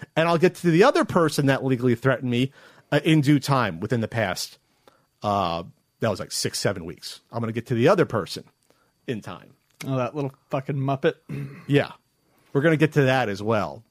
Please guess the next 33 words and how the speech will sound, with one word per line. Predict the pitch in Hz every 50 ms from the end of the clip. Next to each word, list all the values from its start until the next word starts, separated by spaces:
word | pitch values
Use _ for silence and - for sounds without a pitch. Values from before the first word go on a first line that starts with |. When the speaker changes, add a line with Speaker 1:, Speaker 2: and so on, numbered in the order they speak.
| _ -
Speaker 1:
because | 117 110 - 127 117
this, | 117 143 135
for | - - 143
some | 131 - 185 180 165
reason, | 175 170 170 147 156 139 110
people | - - 156 151 156 156
are | 139 135
getting | 117 135 131 - 131 123 113 - _ _ _ _ _ _ _ _
throwing | _ - - 120 147 170 190 202
around | 190 196 196 196 196 190
th-, | - - 147 -
illegal | - 151 147 156 175 190 165 165 143
threats, | - - 131 131 113 - - - - -
like, | 123 131 120 - - - _ _ _ _ _ _ _ _ _ _ _ _ _ _ _ _ _ _ _ _ _ _ -
willy-nilly. | 131 139 160 180 190 190 165 165 180 190 165 123 92 - - _ _ _ _ _ _ _ -
And | 131 127 120 120 117 -
it's | - 117 120 - - -
like, | 135 135 123 -
that's | 123 135 135 -
not | 175 175 190
gonna | 202 196 175
protect | - 170 - - 180 160 - - 127
you | 110 85 - _ _ _ _ _ _ _ _ _ _ _
from, | _ - 139 131 127 123 113 104 - _ _ _ _ _ _ _ _ _
from, | - 135 131 120 113 113
uh, | 107 117 117 113 110 107 107 95 - _ _ -
being | - 131 139 143
discussed. | 131 120 - - - 143 135 151 190 - - - - _ _ _ _ _ _ _ _ _ _ _ _ _ -
Uh, | - 110
people | - 147 135 - 143
like | 123 120 107 101 -
Carl, | - - 135 131 143 160 170
obviously, | 139 143 147 156 156 170 156 - 170 180 190 202